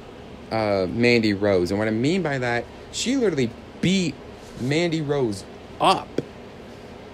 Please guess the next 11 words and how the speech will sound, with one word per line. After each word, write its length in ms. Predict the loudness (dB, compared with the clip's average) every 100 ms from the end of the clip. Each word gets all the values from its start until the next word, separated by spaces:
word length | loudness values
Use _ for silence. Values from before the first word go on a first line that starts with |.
| -2
And 100 | 0
she 140 | 2 0
literally 340 | 2 4 4
cuts 720 | 0 0 4 4 4 -4 -6 -10 -16 -16 -16 -16 -18 -18 -18 -18 -16 -2
al-, 160 | -2 2
almost 260 | 2 2
all 220 | 2 2 4
of 40 |
her 140 | 2
hair 380 | 2 2 4 4
off. 420 | 0 -2 -10 -14